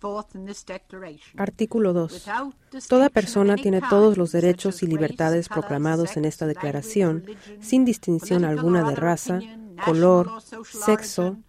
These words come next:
Speaker 2: idioma,
Speaker 1: property, birth, or
Speaker 2: religión,
Speaker 1: other status.
Speaker 2: opinión política o de cualquier otra índole, origen nacional o social, posición económica, nacimiento o cualquier otra condición.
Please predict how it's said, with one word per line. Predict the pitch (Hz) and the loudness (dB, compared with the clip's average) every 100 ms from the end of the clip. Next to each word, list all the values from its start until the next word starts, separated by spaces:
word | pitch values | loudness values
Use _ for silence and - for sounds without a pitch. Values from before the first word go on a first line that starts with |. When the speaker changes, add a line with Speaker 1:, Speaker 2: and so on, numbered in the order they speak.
| _ - | _ -6
Speaker 2:
idioma, | 175 180 185 175 180 | 0 4 6 4 2
Speaker 1:
property, | 220 254 226 | -2 -10 -14
birth, | 180 | -6
or | 180 | -2
Speaker 2:
religión, | 165 160 - 185 165 180 | -2 -2 0 2 2 -2
Speaker 1:
other | 240 | -10
status. | - 190 175 - | -18 -18 -14 -6
Speaker 2:
opinión | 196 202 196 202 196 | 0 4 4 4 2
política | 185 190 202 190 185 180 190 _ | 2 2 -2 -8 -4 -4 -4 _
o | 185 | -4
de | 180 | -4
cualquier | 180 180 180 214 208 | 0 -2 2 2 2
otra | 180 160 | 0 -2
índole, | 156 156 156 165 196 _ _ _ _ | -2 -2 -2 -4 -6 _ _ _ _
origen | - 208 202 220 | 0 0 2 2
nacional | 208 175 180 175 180 196 | 0 0 0 2 4 2
o | |
social, | 180 147 - 170 170 202 220 _ _ _ _ | -2 -8 -4 -2 0 -2 -8 _ _ _ _
posición | 214 220 202 240 269 | 0 0 0 2 2
económica, | 247 180 170 170 165 170 170 - _ | 0 0 2 0 -2 -4 -4 -8 _
nacimiento | 175 165 - 175 180 180 180 185 196 - | -2 -2 2 4 4 4 0 -4 -4 -6
o | 180 | -6
cualquier | 180 170 175 202 196 | -2 -2 0 0 2
otra | 175 143 147 | 0 -2 -6
condición. | 151 147 143 - 143 147 | -8 -8 -10 -10 -10 -10